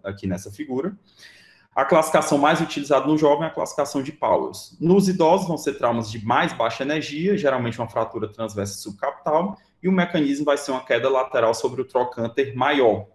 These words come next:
A classificação mais utilizada nos idosos é a classificação de Garden.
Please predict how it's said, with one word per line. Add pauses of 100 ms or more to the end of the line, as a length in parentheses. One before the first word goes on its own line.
(160)
A
classificação
mais
utilizada
nos
idosos
é
a
classificação
de
Garden.